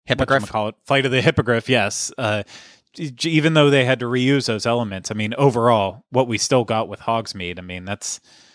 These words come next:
Speaker 2: to kind of set off the revolution for the future of, of Universal and, and even the immersive theme parks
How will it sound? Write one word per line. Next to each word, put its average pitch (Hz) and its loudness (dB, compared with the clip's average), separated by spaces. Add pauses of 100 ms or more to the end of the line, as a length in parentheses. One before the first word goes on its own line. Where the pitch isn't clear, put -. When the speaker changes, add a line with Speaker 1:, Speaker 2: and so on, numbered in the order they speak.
(380)
Speaker 2:
to - -10
kind 143 0
of 127 0
set 139 2
off 127 4
the 127 0
revolution 113 0
for - -10
the - -16
future 98 -4 (160)
of, 104 -2 (300)
of 120 2
Universal 113 2
and, 90 -12
and 110 -6
even 113 -4
the 104 -2
immersive 104 -4
theme 120 -6
parks - -6